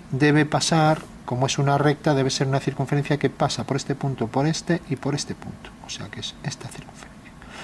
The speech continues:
Y pasa también por A, o sea que pasará por este punto. Pasará por todos esos, pasará por este y es esta circunferencia, ¿vale?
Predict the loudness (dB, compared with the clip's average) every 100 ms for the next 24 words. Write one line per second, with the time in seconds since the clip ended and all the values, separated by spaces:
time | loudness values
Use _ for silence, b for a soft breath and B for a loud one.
0 | B 0 0 0 0 2 2 2 2 2
1 | 2 -6 -6 -6 -6 -6 -4 -6 -6 -8
2 | -8 -8 -8 -8 -14 -20 -20 -20 -14 -10
3 | -8 -8 -8 -10 -4 -4 -4 -8 -8 -8
4 | -8 -10 -8 -8 -8 -6 -6 -6 -10 -12
5 | -12 B B B B B -4 -2 -4 -6
6 | -8 -10 -12 -14 -14 -18 -18 -16 -12 -12